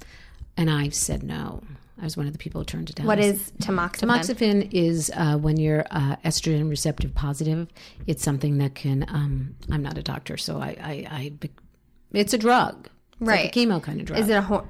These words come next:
Speaker 2: okay, it's not a
Speaker 1: Yeah.
Speaker 2: hormone. It is a
Speaker 1: No,
Speaker 2: hormone
Speaker 1: no,
Speaker 2: drug.
Speaker 1: it's a chemo
Speaker 2: It's
Speaker 1: kind
Speaker 2: a
Speaker 1: of drug.
Speaker 2: chemo drug.
Speaker 1: So, I mean, you have to really look it up,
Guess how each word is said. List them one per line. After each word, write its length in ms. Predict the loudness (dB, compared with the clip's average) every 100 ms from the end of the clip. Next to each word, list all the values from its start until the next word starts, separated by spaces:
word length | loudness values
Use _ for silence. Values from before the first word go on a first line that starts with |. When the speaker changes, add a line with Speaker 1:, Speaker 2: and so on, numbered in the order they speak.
| 0
Speaker 2:
okay, 320 | 0 2 -4
it's 160 | -6 2
not 180 | 6 6
a 60 |
Speaker 1:
Yeah. 100 | 6
Speaker 2:
hormone. 280 | 6 4 2
It 100 | 4
is 160 | 4 6
a 40 |
Speaker 1:
No, 60 | 6
Speaker 2:
hormone 280 | 6 6 4
Speaker 1:
no, 60 |
Speaker 2:
drug. 120 | 4
Speaker 1:
it's 80 | 4
a 20 |
chemo 280 | 2 2 4
Speaker 2:
It's 0 |
Speaker 1:
kind 160 | 4 2
Speaker 2:
a 20 |
Speaker 1:
of 60 | 0
drug. 160 | -4
Speaker 2:
chemo 140 | -4 -6
drug. 160 | -8 -10 -14 -10
Speaker 1:
So, 600 | -2 4 6 8 6 2 -6 -4
I 60 | 0
mean, 120 | 0
you 60 |
have 140 | 0 -2
to 100 | -2
really 220 | 0 0
look 200 | -2 -2
it 100 | -2
up, 280 | -2 -4